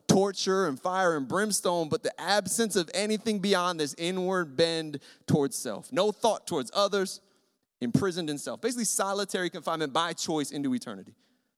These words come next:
It's like his famous quote where he once said, "It's not a question of God sending us to hell.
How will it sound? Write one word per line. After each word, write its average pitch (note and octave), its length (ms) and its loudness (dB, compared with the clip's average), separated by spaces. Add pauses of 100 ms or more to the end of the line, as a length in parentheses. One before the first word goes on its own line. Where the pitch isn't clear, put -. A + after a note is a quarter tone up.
(840)
It's - 80 -2
like G3+ 160 2
his G3 180 0
famous F3+ 320 -2
quote E3+ 320 -2
where D#3 120 0
he E3 80 -4
once D#3 220 -2
said, D#3 220 -2
"It's C3+ 140 -4
not E3+ 180 -2
a D3 40 -4
question F3 420 -2
of C3 100 -6
God D3 260 -2
sending F3 520 -2
us - 140 -6
to G2+ 100 -10
hell. F2+ 260 -12